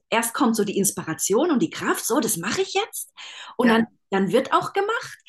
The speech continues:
Speaker 1: aber dann ist es auch ganz natürlich, dass wieder das alte Selbst kommt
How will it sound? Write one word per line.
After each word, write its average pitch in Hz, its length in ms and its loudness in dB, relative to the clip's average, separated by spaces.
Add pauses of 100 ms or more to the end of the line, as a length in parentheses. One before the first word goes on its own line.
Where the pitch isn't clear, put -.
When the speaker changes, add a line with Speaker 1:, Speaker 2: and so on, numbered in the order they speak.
(200)
Speaker 1:
aber 196 160 0
dann 220 160 2
ist 226 120 -2
es 208 100 -8
auch - 160 -12
ganz 247 300 0
natürlich, 254 680 -2
dass 196 180 -6
wieder 190 200 -2
das 175 140 -6
alte 208 380 -2
Selbst 175 460 -4
kommt 339 380 -2